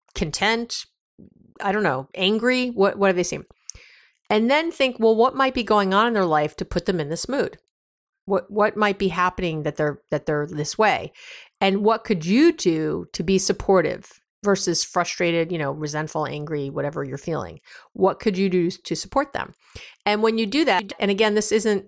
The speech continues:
if someone's on your last nerve, driving on the highway, cutting you off, obviously. This is if your boss, your coworker, your fa-, your friend, your mom, your partner, whoever is, is on your last nerve. But you would really, you'd think about your partner and you'd think,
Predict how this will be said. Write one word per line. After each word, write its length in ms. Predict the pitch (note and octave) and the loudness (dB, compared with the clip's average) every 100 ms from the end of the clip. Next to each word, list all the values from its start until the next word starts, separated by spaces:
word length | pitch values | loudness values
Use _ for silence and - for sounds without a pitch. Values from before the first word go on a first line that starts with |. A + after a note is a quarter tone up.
| _ | _
if 180 | F3+ - | -2 0
someone's 380 | - F3+ F3+ | -2 0 2
on 100 | E3+ | 0
your 120 | E3 E3 | 0 2
last 320 | D#3+ D#3 - | 2 2 0
nerve, 280 | D#3+ D3 C#3+ | 0 -2 0
driving 300 | D#3+ D3+ D3+ | 0 0 -2
on 80 | |
the 80 | C#3+ | -2
highway, 280 | C#3+ D3 C#3+ | -2 -2 -2
cutting 280 | - D3 C#3 | -2 -4 2
you 80 | D#3 | 2
off, 240 | C3 D3 | 2 0
obviously. 540 | - C3+ C#3+ - G#3+ | -2 -6 -4 2 2
This 260 | A#3 F3+ - | 2 -2 0
is 260 | F3 E3+ - | -2 -2 -4
if 280 | E3 D#3 - | -2 -2 -6
your 240 | - E3+ E3 | -8 -4 -4
boss, 580 | D#3 D#3+ D3 D3 - - | 2 2 4 2 -4 -10
your 400 | E3+ D3 C#3 C#3 - - - _ | -6 -4 -4 -6 -12 -20 -20 _
coworker, 640 | - G3 F3 F3 - E3 D#3+ | -2 2 2 2 2 4 4
your 160 | D#3+ D#3 | 2 -2
fa-, 360 | - F#3+ E3+ - | 2 2 2 0
your 100 | E3+ | -4
friend, 640 | - F#3+ F3+ E3+ E3+ E3 | -2 0 2 2 0 -2
your 300 | D#3+ D3+ D3 | -2 0 0
mom, 580 | D#3+ E3+ D#3+ D#3 D#3 D#3 | 4 6 6 6 4 0
your 160 | D3+ C#3 | -2 -2
partner, 600 | - F#3 F3 E3 D#3 D#3 | -2 0 0 0 -2 2
whoever 500 | F#3+ F3+ F3 D#3+ C3 | 6 6 4 0 -2
is, 280 | D#3 D#3 - | -4 -6 -6
is 180 | F3+ D#3 | -4 0
on 140 | D3 | 0
your 140 | C#3+ C3+ | 0 -2
last 260 | B2+ - | -2 -4
nerve. 260 | F2+ F#2 - - - - _ | -10 -12 -16 -20 -20 -20 _
But 120 | G3 | 0
you 100 | F#3+ | 4
would 140 | F#3 F#3 | 4 6
really, 240 | G3 F#3 | 4 4
you'd 180 | F3+ F#3+ | 4 0
think 220 | - B3+ | -2 -2
about 200 | E3 D3 | -2 -2
your 100 | - | -4
partner 480 | - - - - D#3+ _ _ - | -6 -8 -8 -14 -14 _ _ -2
and 120 | F#3 | 0
you'd 120 | F3+ | 0
think, 400 | E3 F3 E3+ - | 0 -2 -2 -8